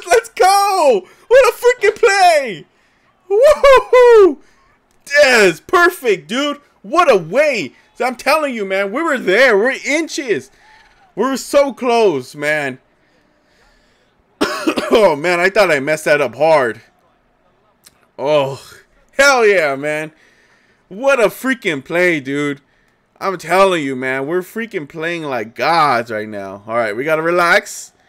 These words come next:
Let's not get too crazy, like I said. Oh, <laughs> so close. Good job, boys. Oh, my gosh.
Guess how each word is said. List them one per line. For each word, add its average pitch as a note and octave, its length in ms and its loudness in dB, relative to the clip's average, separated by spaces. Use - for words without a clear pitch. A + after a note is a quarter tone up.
Let's C#3 140 -16
not F3 140 -2
get F#3 180 -4
too G#3 160 -8
crazy, G3+ 460 0
like F3+ 180 -4
I F3 100 -4
said. G3+ 440 -2
Oh, G3+ 1900 2
<laughs> - 40 -12
so B3 340 0
close. E3+ 560 0
Good F3 180 -2
job, D3 300 0
boys. A2 420 -6
Oh, C3 300 -4
my G2 280 -12
gosh. G2 760 -8